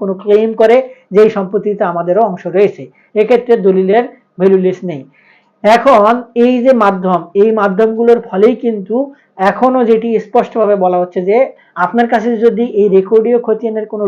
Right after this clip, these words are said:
ডকুমেন্ট থাকে, তাহলে সেই ডকুমেন্টের মাধ্যমেই কিন্তু আপনারা আপনাদের যে কোনো সম্পত্তির মালিকানায় যেতে পারবেন কিংবা মালিকানা দাবি করতে পারবেন কিংবা মালিকানা দাবি করে আদালতে মোকদ্দমা দায়ের করতে পারবেন। এক্ষেত্রে যে ব্যক্তির কাছে দলিল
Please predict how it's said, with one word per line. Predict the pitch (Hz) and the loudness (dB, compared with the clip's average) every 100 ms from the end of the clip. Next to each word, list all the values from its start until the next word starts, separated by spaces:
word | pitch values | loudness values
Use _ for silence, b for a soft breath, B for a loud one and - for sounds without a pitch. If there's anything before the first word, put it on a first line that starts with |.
| 180 | -4
ডকুমেন্ট | 180 214 214 214 208 | -4 -6 -6 -8 -8
থাকে, | 190 214 254 262 B B | -4 0 0 -2 B B
তাহলে | 214 233 202 208 254 254 B - | 2 2 4 4 2 -4 B -2
সেই | 247 214 | 0 2
ডকুমেন্টের | 226 233 233 226 240 214 | 0 0 -2 -2 -2 -2
মাধ্যমেই | 190 196 214 233 233 | -2 -2 -4 -4 -4
কিন্তু | 214 202 262 185 | -10 -8 -6 -6
আপনারা | - 180 190 - - B 190 | -4 -2 -2 -2 -8 B -4
আপনাদের | 190 226 208 220 185 | -2 0 0 0 0
যে | 214 220 | -4 -4
কোনো | 220 196 | -6 -8
সম্পত্তির | 196 180 208 190 202 190 | -8 -8 -8 -6 -6 -6
মালিকানায় | 185 220 214 190 190 190 190 B B | -4 -4 -4 -4 -4 -4 -8 B B
যেতে | 202 208 226 | -2 0 2
পারবেন | 220 220 220 | 2 2 0
কিংবা | 196 175 170 | -4 -8 -6
মালিকানা | 185 208 202 185 | -4 -2 -4 -2
দাবি | 190 226 | -2 0
করতে | 226 233 | -4 -4
পারবেন | 226 202 220 220 | -4 -2 -2 -4
কিংবা | 214 202 175 190 | -6 -4 -4 -2
মালিকানা | 185 220 214 190 190 | -2 -2 -4 -2 -2
দাবি | 202 240 | -2 -2
করে | 196 214 262 b b 190 | -2 -2 -4 b b -2
আদালতে | 226 226 220 185 | 2 2 0 -6
মোকদ্দমা | 180 190 196 185 | -4 -2 -2 0
দায়ের | 202 196 | 0 0
করতে | 202 180 | -4 -6
পারবেন। | 165 156 185 | -8 -6 -8
এক্ষেত্রে | 196 247 240 214 247 240 B B 185 | -2 -4 -2 0 0 -2 B B 0
যে | 226 | 2
ব্যক্তির | 226 233 214 | 2 0 -6
কাছে | 214 214 170 | -6 -4 -2
দলিল | 190 226 | 0 0